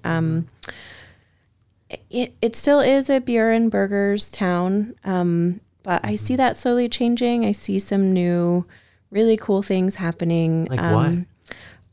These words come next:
Speaker 1: I, for example, Amano in Caldwell, I think
Speaker 2: I was
Speaker 1: is
Speaker 2: a manager
Speaker 1: just
Speaker 2: there for a minute.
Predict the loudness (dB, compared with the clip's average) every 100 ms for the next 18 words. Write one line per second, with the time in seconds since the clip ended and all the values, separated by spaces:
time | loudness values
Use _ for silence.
0 | -2 0 2 2 -2 -4 -4 0 0 0
1 | 0 2 0 -6 -12 -6 0 2 2 2
2 | 2 0 0 -2 -4 -4 -2 0 0 -2
3 | -4 -8 -10 -8 -2 0 2 2 2 2
4 | 2 0 0 0 -2 0 -2 -4